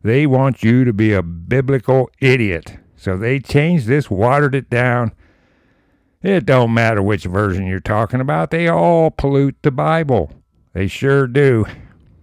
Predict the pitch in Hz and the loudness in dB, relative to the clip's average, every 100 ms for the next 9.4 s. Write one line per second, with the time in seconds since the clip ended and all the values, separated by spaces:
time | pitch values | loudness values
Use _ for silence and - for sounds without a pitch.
0 | _ _ _ _ _ _ _ _ _ _ | _ _ _ _ _ _ _ _ _ _
1 | _ - 123 143 143 - 123 131 131 127 | _ -6 0 2 0 -2 0 2 0 0
2 | 123 - 104 87 85 - 151 120 95 117 | -2 0 0 0 -4 -2 -2 0 0 0
3 | 101 98 98 95 82 82 - 170 - 117 | 0 -2 -2 -4 -4 -6 -2 -2 0 0
4 | 151 - 156 95 101 78 67 - _ _ | 0 -2 -2 0 0 -2 -8 -14 _ _
5 | _ _ _ _ _ _ _ _ 113 123 | _ _ _ _ _ _ _ _ -2 0
6 | 120 131 156 156 139 117 131 135 - 117 | 2 0 2 2 2 2 2 0 -2 0
7 | 123 101 71 101 104 104 - - _ _ | 0 -2 -2 0 0 -2 -8 -20 _ _
8 | _ _ _ _ - 113 120 107 110 101 | _ _ _ _ -6 -2 0 0 0 2
9 | 113 113 104 | 2 0 -2